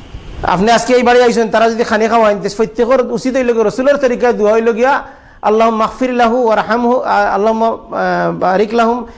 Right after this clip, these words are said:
ফিমা রাযাকতাহুম ওয়াগফির লাহুম ওয়ারহামহুম।" এই দোয়া পড়া হইল গিয়া রসুলের তরিকার জিকির। বিয়া বাড়ি গেছেন, বিয়া বাড়ি গিয়ে আনলে খুতবা দিয়ে ফড়িয়ে আনলে এসে কইলা, "হুজুর দোয়া করিল কা?" আল্লাহ আছে কিনা না? আত্মিলা মারি সবে আমরা দোয়া করিলাম।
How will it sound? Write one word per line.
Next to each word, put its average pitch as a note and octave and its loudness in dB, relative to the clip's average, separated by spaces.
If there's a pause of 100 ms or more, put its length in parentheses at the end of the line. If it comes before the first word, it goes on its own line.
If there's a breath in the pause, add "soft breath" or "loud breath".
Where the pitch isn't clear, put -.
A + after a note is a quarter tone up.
(140)
ফিমা A3+ 0
রাযাকতাহুম A#3 0
ওয়াগফির A#3+ -4
লাহুম A3+ 0
ওয়ারহামহুম।" D#3+ -4 (640 soft breath)
এই B3 4
দোয়া A3+ 2
পড়া A3+ 4
হইল A3 2
গিয়া A#3 0 (100)
রসুলের B3 2
তরিকার G#3+ 2
জিকির। E3 -6 (1400 soft breath)
বিয়া A3+ 4
বাড়ি B3+ 4
গেছেন, G#3+ 0
বিয়া G#3+ 2
বাড়ি A#3 2
গিয়ে A#3 2
আনলে A#3 0 (280 loud breath)
খুতবা G#3 0
দিয়ে A3+ 0
ফড়িয়ে G#3+ 0
আনলে G#3 2
এসে F#3+ -2
কইলা, F#3+ 0
"হুজুর F3 -2
দোয়া E3+ 0
করিল D#3+ 0
কা?" C#3+ -10
আল্লাহ F3 2
আছে A3+ 2
কিনা G#3+ 0
না? C#3 -4 (880)
আত্মিলা G3 0
মারি G3 2
সবে F#3 0
আমরা F3 0
দোয়া D#3 0
করিলাম। C#3 -6